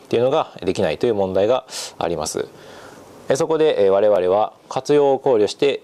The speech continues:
えー、表記揺れの解消を行える、えー、日本語解析システム、雪だるまを、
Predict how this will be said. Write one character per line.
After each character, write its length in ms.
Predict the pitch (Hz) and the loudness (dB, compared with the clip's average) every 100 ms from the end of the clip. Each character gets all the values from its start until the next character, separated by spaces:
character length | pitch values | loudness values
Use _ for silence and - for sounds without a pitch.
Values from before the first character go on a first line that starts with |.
| - | -10
え 200 | - 90 | -2 -2
ー、 120 | 80 | 2
表 100 | 98 | 0
記 80 | 92 | 0
揺 20 | |
れ 60 | 95 | -2
の 100 | 87 | -2
解 180 | 85 92 | -4 -2
消 160 | 95 87 | 0 0
を 160 | 98 | 0
行 220 | 98 92 | -2 -2
え 100 | 82 | 0
る、 220 | 85 113 - - - - | 2 0 -2 -20 -16 -4
え 140 | 87 | -2
ー、 40 | |
日 80 | 95 | 0
本 140 | 107 107 | -2 -2
語 80 | |
解 180 | 98 98 | -2 -4
析 200 | 92 - | -6 -10
シ 140 | - 95 | -6 -6
ス 60 | |
テ 80 | - | -4
ム、 180 | 85 - - - | -8 -10 -18 -8
雪 220 | - 117 | -4 2
だ 80 | 117 | 2
る 80 | 101 | 2
ま 120 | 113 | 0
を、 220 | 143 - | 0 -2